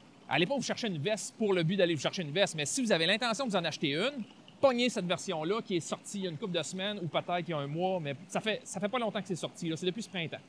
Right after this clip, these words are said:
Puis si jamais, comme moi, vous avez une veste qui est rendue, euh, tachée de sang, désacralisée, puis tout le kit,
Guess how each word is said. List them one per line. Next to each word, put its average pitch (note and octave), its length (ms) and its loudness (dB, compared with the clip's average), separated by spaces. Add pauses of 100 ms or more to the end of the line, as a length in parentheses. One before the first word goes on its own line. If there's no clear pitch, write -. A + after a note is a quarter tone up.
(1400)
Puis F3+ 140 0
si F3 140 -4
jamais, G#3 260 6
comme F3+ 180 8
moi, G#3 240 4
vous F3+ 80 2
avez E3+ 160 4
une D#3 120 -2
veste F#3 300 -2
qui F3+ 100 -2
est D3+ 40 -2
rendue, D#3+ 540 -2
euh, D3 240 0 (420)
tachée F3 380 4
de - 60 -8
sang, F#3 340 2
désacralisée, E3 840 2
puis - 120 -6
tout F3+ 60 -6
le D#3+ 60 0
kit, F#3 160 0